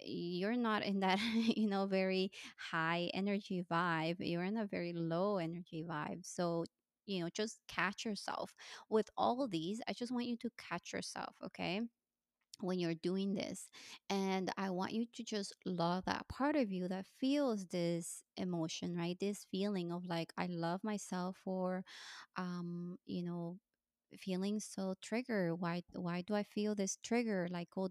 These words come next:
deeper into that trigger. What am I really feeling, right? When you're shaming and blaming him, what are you really feeling?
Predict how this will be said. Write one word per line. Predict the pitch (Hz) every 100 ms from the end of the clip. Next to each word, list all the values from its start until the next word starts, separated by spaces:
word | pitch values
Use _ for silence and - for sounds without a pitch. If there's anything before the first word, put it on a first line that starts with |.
| 180
deeper | 214 - 196 185
into | 196 190 -
that | 180 180 -
trigger. | - 262 214 180 185 - - -
What | 185 190
am | 226
I | 240
really | 214 208 202
feeling, | 196 208 208 226 185
right? | 175 180 220
When | 196
you're | 185 175
shaming | - 180 185 190 196
and | 185
blaming | 196 220 220 208
him, | 180 170 175
what | 175
are | 196
you | 202 185
really | 180 175
feeling? | 180 233 247 185